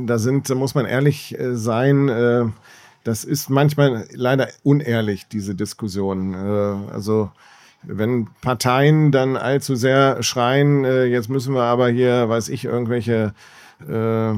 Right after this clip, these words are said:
Dinge unternehmen, äh, damit das alles abgewendet werden kann“, dann muss man einfach ehrlich sagen, das ist sehr, äh, das, das ist im Grunde genommen sinnbefreit, äh, weil das hat keine Chance auf Erfolg.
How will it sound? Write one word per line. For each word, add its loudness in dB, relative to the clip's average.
Dinge 4
unternehmen, 4
äh, -4
damit -2
das -2
alles -2
abgewendet 2
werden 2
kann“, 4
dann -2
muss -6
man -2
einfach 0
ehrlich -2
sagen, -2
das -4
ist -10
sehr, -2
äh, -6
das, -2
das -4
ist -4
im -2
Grunde 2
genommen 4
sinnbefreit, 2
äh, -4
weil -2
das -6
hat -8
keine -4
Chance -2
auf -6
Erfolg. 0